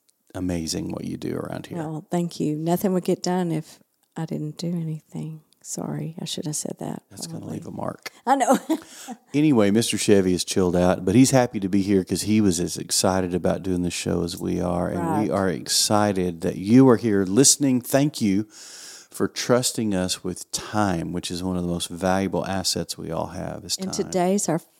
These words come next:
Speaker 2: first day of our
Speaker 1: This
Speaker 2: sabbatical.
Speaker 1: is a huge day.
Speaker 2: Oh my gosh, it's already been a busy day though.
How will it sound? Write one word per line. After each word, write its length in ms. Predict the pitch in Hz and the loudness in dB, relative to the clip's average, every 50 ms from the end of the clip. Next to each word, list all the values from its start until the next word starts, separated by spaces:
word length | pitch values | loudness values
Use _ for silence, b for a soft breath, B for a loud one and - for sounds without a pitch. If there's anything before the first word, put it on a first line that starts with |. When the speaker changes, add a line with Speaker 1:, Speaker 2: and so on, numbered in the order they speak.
| _ _ | _ _
Speaker 2:
first 520 | - 175 175 175 180 - - - - - - _ _ _ _ _ _ _ _ _ - 135 | -4 -2 -2 -2 -2 -4 -6 -8 -10 -12 -16 _ _ _ _ _ _ _ _ _ -12 -6
day 440 | - 190 175 175 175 175 180 123 | -2 0 0 2 2 2 4 4
of 60 | 247 165 | 4 4
our 60 | 214 - | 2 2
Speaker 1:
This 100 | - - | 0 0
Speaker 2:
sabbatical. 800 | - 302 302 302 - 294 302 339 370 370 370 - - - - 220 | 0 2 2 2 2 2 2 4 4 4 2 0 -4 -6 -4 -2
Speaker 1:
is 140 | - - - | -2 0 2
a 200 | - 95 95 - - | 2 2 2 0 -2
huge 840 | - - - - - - 135 127 127 127 123 117 110 - 95 85 | -4 -10 -12 -12 -2 4 8 8 10 10 8 6 4 0 -2 0
day. 360 | 101 95 92 90 85 - - - | 2 4 4 4 2 0 0 0
Speaker 2:
Oh 140 | 262 269 | 0 2
my 120 | 262 240 208 | 2 2 2
gosh, 320 | - 180 165 175 - - | 2 2 2 2 2 2
it's 120 | 269 - 269 | 4 6 6
already 200 | 254 240 233 214 | 6 6 6 4
been 140 | 214 202 | 4 4
a 60 | 196 175 | 4 4
busy 300 | 180 190 185 180 185 170 | 4 4 4 4 2 4
day 240 | 185 175 170 175 | 4 6 6 6
though. 360 | 170 165 160 160 160 160 160 | 4 4 2 2 2 0 -2